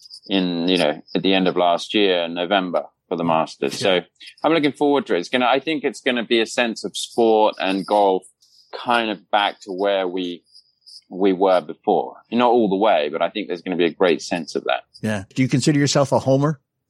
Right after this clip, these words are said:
Speaker 2: Do, do you root more heavily for the English golfers on tour than anyone else?
Speaker 1: Well, in a working capacity, no. I mean, we, we have to be, uh,
Speaker 2: Oh, sure.
Speaker 1: neutral. But in a personal capacity, yeah. I mean, I'd love to to see players that I, um,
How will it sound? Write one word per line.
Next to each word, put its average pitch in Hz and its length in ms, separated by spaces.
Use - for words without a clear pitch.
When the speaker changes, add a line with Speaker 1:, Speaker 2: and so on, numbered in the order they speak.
Speaker 2:
Do, 123 220
do 110 200
you 113 380
root 135 320
more 123 180
heavily 131 400
for 120 220
the 107 200
English 127 460
golfers 127 720
on 117 180
tour 139 360
than 110 340
anyone 120 260
else? 143 220
Speaker 1:
Well, 208 240
in 202 80
a 190 60
working 196 420
capacity, 110 560
no. 104 160
I 98 180
mean, 107 180
we, 107 280
we 107 140
have 104 180
to 101 100
be, 95 340
uh, 92 180
Speaker 2:
Oh, - 40
sure. 113 280
Speaker 1:
neutral. 98 240
But 113 220
in 123 140
a 120 80
personal 160 480
capacity, 202 460
yeah. 196 220
I 107 60
mean, 104 160
I'd 101 80
love 117 280
to 95 180
to 117 60
see 123 260
players 107 500
that 101 180
I, 98 380
um, 92 460